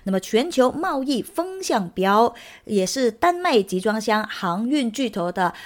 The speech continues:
马士基啊，现在他们有所警告到说啊，因为呢运输量有所放缓啊，还有运费暴跌，那么第一季度营业利润呢就已经是下降了一半以上了，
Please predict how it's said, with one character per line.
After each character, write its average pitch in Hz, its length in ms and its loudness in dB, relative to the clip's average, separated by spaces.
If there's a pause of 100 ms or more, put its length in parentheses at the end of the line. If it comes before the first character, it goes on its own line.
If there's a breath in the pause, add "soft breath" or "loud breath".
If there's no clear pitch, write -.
(120 loud breath)
马 208 380 -2
士 226 480 2
基 254 520 0
啊， 226 320 -6
现 220 200 -4
在 214 220 -2
他 214 160 -8
们 185 180 -2
有 185 240 0
所 190 280 0
警 196 200 -4
告 196 200 0
到 190 180 0
说 185 200 -2
啊， 170 120 -2 (240 loud breath)
因 339 160 -4
为 370 140 0
呢 294 180 0
运 285 220 2
输 269 180 -2
量 277 180 0
有 202 120 0
所 196 120 -2
放 226 240 -2
缓 180 220 -2
啊， 165 180 -6 (120)
还 214 120 -2
有 220 120 8
运 233 260 0
费 233 180 2
暴 214 300 2
跌， 202 400 4 (220 loud breath)
那 214 100 -4
么 220 80 0
第 247 140 -2
一 190 180 0
季 233 220 -4
度 240 160 2
营 214 260 0
业 320 160 2
利 311 140 2
润 294 200 0
呢 269 160 2
就 302 140 0
已 226 60 0
经 214 100 0
是 233 100 -4
下 262 200 -2
降 247 180 -2
了 208 100 -2
一 202 160 -6
半 254 220 2
以 180 100 0
上 214 280 0
了， 190 280 4